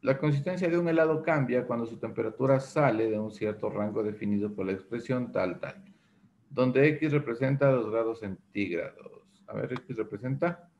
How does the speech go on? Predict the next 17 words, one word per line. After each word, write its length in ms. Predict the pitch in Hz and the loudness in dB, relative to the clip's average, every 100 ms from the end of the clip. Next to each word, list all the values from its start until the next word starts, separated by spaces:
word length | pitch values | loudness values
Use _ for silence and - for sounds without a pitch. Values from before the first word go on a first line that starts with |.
| _ - | _ -8
la 140 | - 110 | -4 -2
temperatura 480 | 117 113 101 120 117 | 0 0 0 0 0
en 80 | |
grados 240 | 107 101 101 | 2 2 0
centígrados, 520 | 92 - - - - | -10 -10 -14 -14 -18
sí. 220 | - - _ _ _ _ _ | -16 -16 _ _ _ _ _
"Determine 480 | - - 131 147 175 | -8 2 4 4 2
los 160 | 165 147 | 4 4
rangos 580 | 160 170 131 131 135 - | 4 2 4 2 2 -8
en 120 | 113 107 | -6 -4
los 140 | 104 | -4
cuales 520 | - 143 120 104 107 | 4 6 6 4 0
la 160 | 107 101 | -4 -4
consistencia 1000 | 95 98 95 - 117 120 - 123 127 - | -6 -6 -12 -4 -2 -2 -2 -2 -2 -4
del 180 | 101 95 | -2 -2
helado 600 | 87 85 90 98 - - - _ _ _ _ - _ | -2 -2 -2 -4 -6 -12 -20 _ _ _ _ -20 _
cambia". 760 | - 117 113 92 - - - | 2 4 4 2 -6 -16 -18